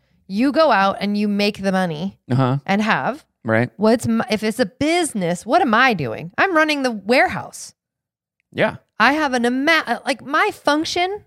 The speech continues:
Speaker 1: within the business
Speaker 2: You're the warehouse manager.
Speaker 1: is massive. So if, okay, you wanna run a sock business, go ahead and sell socks, but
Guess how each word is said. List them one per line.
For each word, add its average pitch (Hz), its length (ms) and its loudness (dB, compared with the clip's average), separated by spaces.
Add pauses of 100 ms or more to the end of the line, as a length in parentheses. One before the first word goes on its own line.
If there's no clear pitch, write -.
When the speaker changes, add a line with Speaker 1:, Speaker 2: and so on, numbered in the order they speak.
Speaker 1:
within 247 460 2
the 175 320 4 (320)
business 185 760 0
Speaker 2:
You're 139 140 0
the 127 80 0
warehouse 147 480 2
manager. 113 400 -4
Speaker 1:
is 240 260 2 (160)
massive. 233 840 -2 (760)
So 247 200 4
if, 247 120 0 (100)
okay, 269 300 4
you 269 180 -2
wanna 269 180 4
run 262 160 2
a 254 60 0
sock 233 360 2
business, 320 540 -2 (400)
go 269 140 6
ahead 311 200 4
and 240 120 0
sell 277 260 2
socks, 262 420 2
but 190 300 0